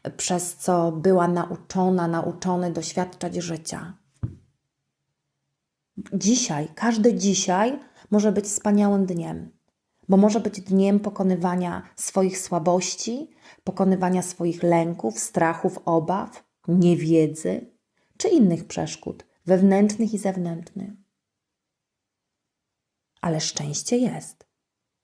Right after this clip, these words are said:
Kwestia perspektywy. Przysłowiowej połowy pełnej lub pustej szklanki. Znamy to prawie wszyscy.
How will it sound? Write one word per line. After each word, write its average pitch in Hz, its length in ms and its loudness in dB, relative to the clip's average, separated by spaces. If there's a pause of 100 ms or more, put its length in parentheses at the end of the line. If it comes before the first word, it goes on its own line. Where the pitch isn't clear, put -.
(800)
Kwestia 170 460 -2
perspektywy. 160 800 -6 (1500)
Przysłowiowej 180 960 0 (640)
połowy 170 760 0
pełnej 170 420 2
lub 180 220 0
pustej 180 340 -6
szklanki. 160 680 -6 (1120)
Znamy 196 300 0
to 151 100 -6
prawie 160 260 -8
wszyscy. 180 680 -10